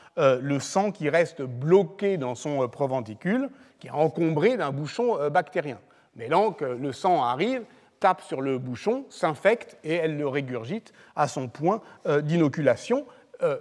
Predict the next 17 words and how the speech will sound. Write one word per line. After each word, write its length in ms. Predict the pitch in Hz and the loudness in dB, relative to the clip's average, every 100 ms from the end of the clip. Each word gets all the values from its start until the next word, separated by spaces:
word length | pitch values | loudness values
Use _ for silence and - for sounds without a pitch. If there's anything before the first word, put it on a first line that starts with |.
| - | 0
donc, 320 | 156 240 240 - | 2 2 0 -8
en 120 | 151 | -4
fait, 260 | 196 269 269 | 0 0 -2
la 140 | 139 | -10
puce 320 | 131 262 240 127 | -2 -2 -2 -6
meurt 400 | 139 277 320 180 | 2 2 2 -4
de 100 | 180 | -6
faim. 160 | - - _ _ _ _ _ _ _ _ | -8 -20 _ _ _ _ _ _ _ _
C'est 80 | _ | _
pour 100 | - | -6
ça, 180 | - 180 | 0 0
d'ailleurs, 360 | 123 147 196 - | 0 -4 -4 0
que, 260 | 151 160 - - _ | 2 0 -4 -20 _
euh, 200 | 165 135 131 | -2 0 2
elle 440 | 156 170 135 113 110 | 2 2 2 -2 -4
peut, 300 | 180 214 | -2 0
euh, 120 | 151 | 0